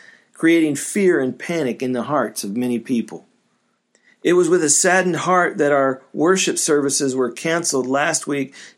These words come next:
due to the covid nineteen government regulations to not congregate with fifty or more people. And then soon after that,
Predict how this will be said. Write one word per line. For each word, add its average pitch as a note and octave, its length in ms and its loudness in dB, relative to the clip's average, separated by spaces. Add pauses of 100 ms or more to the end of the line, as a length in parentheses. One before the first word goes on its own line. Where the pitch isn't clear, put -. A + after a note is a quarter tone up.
due E3 200 4
to D#3+ 160 2
the C3+ 120 2
covid D#3+ 540 2
nineteen D3+ 800 -2
government D3+ 560 0
regulations D3 1120 0 (760)
to D#3+ 140 -2
not D#3+ 340 0
congregate D3 600 0
with C3+ 160 -2
fifty E3+ 420 2
or C#3+ 80 2
more C#3+ 220 0
people. B2 580 -4 (1400)
And E3+ 120 2
then F#3 100 2
soon G3+ 280 0
after F3+ 340 0
that, B2+ 420 0